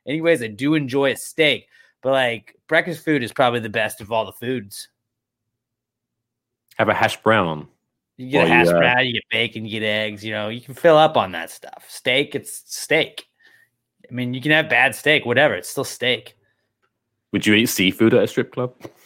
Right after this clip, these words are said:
Speaker 1: Probably not. I think that's where I draw the line. I'm not gonna have the peel and eat shrimp. <laughs> I'm gonna pass on that.
Speaker 2: You draw the line at having to wear a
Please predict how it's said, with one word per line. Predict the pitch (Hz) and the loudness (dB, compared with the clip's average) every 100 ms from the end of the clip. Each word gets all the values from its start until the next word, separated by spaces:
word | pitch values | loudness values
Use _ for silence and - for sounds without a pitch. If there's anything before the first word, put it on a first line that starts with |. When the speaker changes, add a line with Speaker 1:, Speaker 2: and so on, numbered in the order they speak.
| _ 123 | _ -2
Speaker 1:
Probably | 127 104 95 | 0 0 -2
not. | 95 98 104 - _ _ _ - | -2 -2 -4 -10 _ _ _ -10
I | - 180 | -8 -14
think | 127 | -8
that's | 135 127 113 113 | -4 -2 -4 -4
where | 104 | -4
I | 98 | -2
draw | 104 95 | -2 -2
the | |
line. | 98 95 98 95 _ _ _ _ _ _ _ _ - | -2 -2 -6 -8 _ _ _ _ _ _ _ _ -20
I'm | - - | -20 -4
not | 123 120 | -4 -2
gonna | 120 | 0
have | 113 107 | 0 0
the | |
peel | - - 127 117 | -6 -2 0 0
and | 113 | -2
eat | 98 | -4
shrimp. | - - 117 110 - - _ - | -8 -2 -2 -2 -8 -20 _ -20
<laughs> | - _ | -20 _
I'm | - - - - - - - - _ - - - | -10 -10 -12 -16 -16 -20 -20 -20 _ -18 -18 0
gonna | 156 160 | 2 6
pass | 156 151 147 | 6 6 4
on | 156 147 | 0 0
that. | 147 143 131 _ _ _ _ - - _ _ _ _ _ _ - - - - | 0 0 -2 _ _ _ _ -20 -20 _ _ _ _ _ _ -20 -16 -8 -6
Speaker 2:
You | 104 | -2
draw | - 143 | 4 6
the | 139 | 8
line | 127 113 104 | 8 6 4
at | |
having | 104 104 | 2 2
to | 104 | 4
wear | 104 | 4
a | 101 | 4